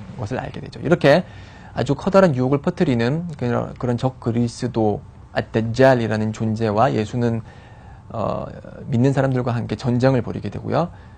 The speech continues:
결국 그 전쟁에서 승리를 하고 예수는 적 그리스도 아따잘을 살해합니다.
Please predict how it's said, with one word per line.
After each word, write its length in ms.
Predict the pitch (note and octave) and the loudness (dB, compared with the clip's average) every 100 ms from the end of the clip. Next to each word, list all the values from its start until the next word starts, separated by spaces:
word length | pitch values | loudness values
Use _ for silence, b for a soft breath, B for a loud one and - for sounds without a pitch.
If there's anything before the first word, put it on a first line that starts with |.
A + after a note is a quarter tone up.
| B - - | B -20 -4
결국 260 | A2+ C3+ | 0 0
그 100 | C#3 | 0
전쟁에서 520 | C3 A2+ A2 B2+ A#2 A#2+ | -2 0 2 2 0 -4
승리를 600 | - F3+ F3 D3 B2+ - - - - - | -2 0 0 0 -2 -6 -12 -20 -20 -14
하고 460 | - C#3+ B2 D#3+ F#2+ - - - - - - - - - - - - | -2 0 2 2 0 -12 -20 -20 -20 -20 -20 -20 -20 -20 -20 -18 -6
예수는 540 | D3+ A#2+ B2 B2 F3 G3 B B B B | -4 0 2 4 2 0 B B B B
적 200 | A#2+ A#2 | -4 -2
그리스도 440 | A#2+ A2+ A#2+ A2+ - | -2 -2 -2 -4 -2
아따잘을 880 | G#2+ A2 G#2+ B2 A#2 A#2 D3 D3+ D3+ | -2 -2 0 4 6 6 6 4 -2
살해합니다. 680 | F3+ E3+ C3 G2+ A#2 A#2+ | 0 2 2 -2 -4 -8